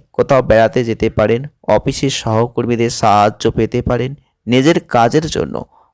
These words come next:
প্রশংসিত হতে পারেন। নেক্সট পাঁচ নম্বরে যে রাশিটিকে পাচ্ছি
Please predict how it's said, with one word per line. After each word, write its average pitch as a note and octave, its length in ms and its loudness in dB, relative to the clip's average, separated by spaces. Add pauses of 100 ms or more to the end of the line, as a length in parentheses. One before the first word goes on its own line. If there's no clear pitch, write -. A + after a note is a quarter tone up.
(120)
প্রশংসিত C3 720 2
হতে - 420 -2
পারেন। A1 340 -2 (880)
নেক্সট F#3 380 0
পাঁচ C3+ 300 0
নম্বরে D3+ 240 -2
যে C#3 80 0
রাশিটিকে B2+ 460 -4
পাচ্ছি A#2+ 480 -4